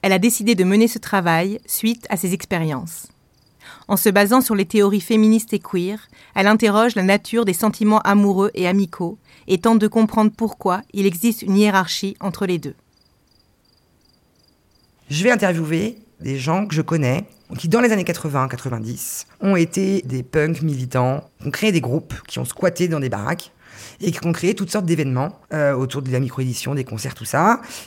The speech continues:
Speaker 2: Ça a produit un groupe dans lequel j'ai toujours été fascinée par la non-hiérarchie relationnelle qu'il y a entre les couples et le groupe. C'est-à-dire que machin est en couple avec bidule, mais bidule part avec truc, euh, un an à Berlin. Des trucs comme ça, quoi.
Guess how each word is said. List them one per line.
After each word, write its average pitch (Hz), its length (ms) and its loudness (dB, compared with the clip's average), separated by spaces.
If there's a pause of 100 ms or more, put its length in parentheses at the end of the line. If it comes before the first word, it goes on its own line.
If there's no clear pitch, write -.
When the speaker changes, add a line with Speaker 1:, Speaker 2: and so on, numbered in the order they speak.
Speaker 2:
Ça 156 120 -2
a 151 40 4
produit 240 260 2
un 202 80 2
groupe 202 260 -2
dans 180 120 0
lequel 185 400 0
j'ai 160 100 -2
toujours - 220 -6
été 185 120 -2
fascinée 175 640 -2
par 202 480 2
la 160 140 2
non-hiérarchie 196 1000 0
relationnelle 160 420 0
qu'il - 120 -8
y - 20 4
a 160 60 2
entre 156 200 -4
les 135 140 -2
couples - 720 -10 (240)
et 170 360 4
le 170 100 2
groupe. 165 320 -2 (920)
C'est-à-dire 170 400 0
que 185 260 0 (260)
machin 180 760 0
est 156 120 -2
en 147 60 0
couple - 140 -4
avec 135 140 -2
bidule, 185 460 0 (380)
mais 156 200 2
bidule 208 560 4
part 170 240 2
avec 135 220 -2
truc, - 460 -2 (140)
euh, - 100 -8 (140)
un 160 100 2
an 180 60 4
à 175 60 4
Berlin. 151 280 0 (600)
Des 139 100 -6
trucs - 120 -6
comme 147 100 0
ça, 143 120 -4
quoi. - 160 -10